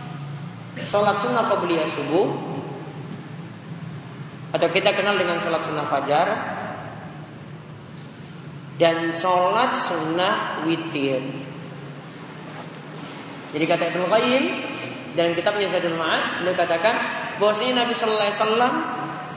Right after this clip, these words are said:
saat safar, beliau cuma mengkhususkan untuk sholat wajib saja. Namun ketika sholat sunnah rawatib, beliau itu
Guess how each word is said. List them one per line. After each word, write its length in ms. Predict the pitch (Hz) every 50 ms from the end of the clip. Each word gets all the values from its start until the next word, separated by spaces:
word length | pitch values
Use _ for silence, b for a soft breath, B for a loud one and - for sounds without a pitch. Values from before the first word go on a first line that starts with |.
| - - - - - - - - - - -
saat 360 | - - 214 202 - 208 208 202
safar, 580 | - - 190 185 185 180 196 196 208 226 247 247 233 - - - - - - - - - - - - - - - - - - - - - - - - - - - - - - - -
beliau 400 | 175 208 214 226 240 269 277 262
cuma 320 | 262 262 262 262 269 269 277 277 277 - - - - - - - - -
mengkhususkan 640 | 220 226 233 233 226 262 254 - 294 277 262 247 -
untuk 160 | 254 247 -
sholat 320 | 226 233 226 240 247 247
wajib 320 | 240 220 208 208 202 - -
saja. 320 | 185 165 - 139 131 123 - - - - - - - - - - - - - - - - - - - - - - - - - - - - - - 147 196
Namun 300 | 214 208 214 226 285 269
ketika 560 | 262 247 - 220 220 - - 196 180 165 147 - - - - - - - - - -
sholat 240 | - 190 196 190 -
sunnah 240 | 190 202 202 202
rawatib, 400 | 208 226 269 277 320 294 - -
beliau 160 | 233 254 269 262
itu 80 | 269